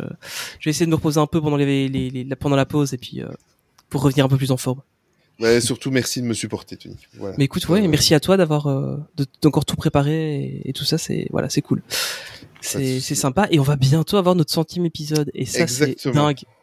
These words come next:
Speaker 1: Parce que déjà, quatre ans, c'est, hein, c'est pas mal,
Speaker 2: Mm.
Speaker 1: euh, mais, euh, mais le centième épisode, c'est waouh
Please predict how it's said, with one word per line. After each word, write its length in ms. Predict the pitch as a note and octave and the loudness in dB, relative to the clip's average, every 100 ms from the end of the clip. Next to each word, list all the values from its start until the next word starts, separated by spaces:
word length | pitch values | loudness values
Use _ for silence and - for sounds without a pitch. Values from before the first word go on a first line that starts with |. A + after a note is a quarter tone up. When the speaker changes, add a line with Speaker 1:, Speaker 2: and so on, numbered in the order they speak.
| - | -8
Speaker 1:
Parce 100 | - | -2
que 80 | E3+ | 2
déjà, 240 | F#3 G3+ | 4 2
quatre 240 | F3+ - | 2 2
ans, 160 | G3 F3 | 2 2
c'est, 220 | - B2 - | -2 -4 -2
hein, 160 | E3+ - | -4 -4
c'est 100 | - | 2
pas 80 | |
mal, 160 | F3+ E4+ - - - G#2+ | 4 2 0 -10 -10 -10
Speaker 2:
Mm. 100 | G#2+ | -4
Speaker 1:
euh, 240 | C#3 B2+ C#3+ | 0 0 0
mais, 200 | D3 C#3+ | 2 4
euh, 120 | C3+ | 4
mais 100 | C3+ | 4
le 80 | C3 | 2
centième 380 | - F3 F#3+ F3 | 2 2 0 0
épisode, 360 | D#3+ D#3+ F3+ | 0 0 0
c'est 380 | - C3 A#2 A#2+ | -2 -4 -4 -2
waouh 220 | C#3 B2+ | 0 0